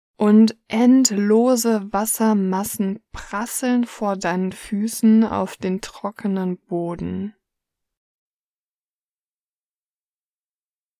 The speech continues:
Eilig schließt du die Tür wieder.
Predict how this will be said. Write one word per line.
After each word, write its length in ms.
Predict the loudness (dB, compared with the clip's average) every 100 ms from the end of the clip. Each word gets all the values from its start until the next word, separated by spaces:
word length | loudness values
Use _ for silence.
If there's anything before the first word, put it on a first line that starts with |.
| _ _ -8
Eilig 480 | 0 2 4 2 0
schließt 520 | -6 -2 -2 -2 -4
du 100 | -4
die 180 | -4 -10
Tür 460 | -12 -8 -6 -6
wieder. 460 | -8 -12 -12 -12 -14